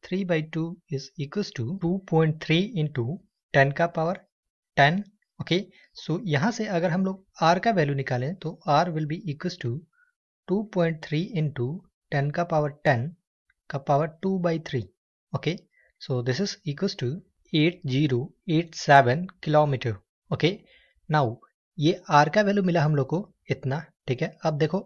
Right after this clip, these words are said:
r को समझते हैं, ठीक है। So ये r जो है ये अर्थ के सेंटर से, ठीक है, ये सैटेलाइट का डिस्टेंस है। हमको क्वेश्चन में क्या निकालना है?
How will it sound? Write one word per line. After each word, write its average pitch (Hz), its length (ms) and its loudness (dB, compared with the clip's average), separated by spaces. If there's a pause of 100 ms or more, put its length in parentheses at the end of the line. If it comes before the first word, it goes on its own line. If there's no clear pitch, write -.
(200)
r 156 180 10
को 180 60 -6
समझते 135 400 -2
हैं, 107 200 -6 (180)
ठीक 123 140 -6
है। 185 120 -6 (380)
So - 80 -2
ये 165 240 0 (200)
r 180 180 8
जो 220 140 2
है 143 280 2
ये 165 120 4 (180)
अर्थ 190 320 2
के 247 100 4
सेंटर 175 400 2
से, 127 200 0 (520)
ठीक 170 120 2
है, 151 140 0 (300)
ये 175 120 8
सैटेलाइट 160 460 4
का 147 120 2
डिस्टेंस 131 400 0
है। 110 220 -4
हमको 185 340 4
क्वेश्चन 180 340 0
में 226 100 2
क्या 220 120 0
निकालना 214 360 2
है? 240 140 0